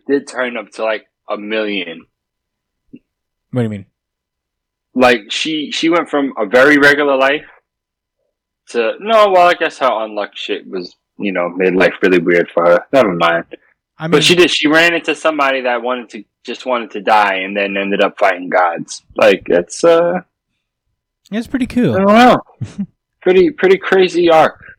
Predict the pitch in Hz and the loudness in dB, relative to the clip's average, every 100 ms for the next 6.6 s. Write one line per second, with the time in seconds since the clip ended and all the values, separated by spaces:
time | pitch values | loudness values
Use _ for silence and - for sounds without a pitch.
0 | _ _ 101 147 139 - _ _ _ _ | _ _ -6 -4 -4 -6 _ _ _ _
1 | _ - 139 180 180 185 202 160 151 131 | _ -8 0 0 0 0 0 2 2 0
2 | 104 117 127 123 - 95 - - _ _ | -4 0 0 0 -6 -16 -18 -20 _ _
3 | _ - - _ - _ _ _ - 120 | _ -12 -12 _ -20 _ _ _ -10 -4
4 | 120 143 147 139 131 - 127 110 117 113 | 0 0 0 -2 -2 -4 -2 0 0 0
5 | 107 104 98 95 95 107 101 113 104 - | -2 -4 -6 -6 -6 -8 -6 -4 -4 -6
6 | 87 110 120 92 87 | -6 -6 -6 -8 -10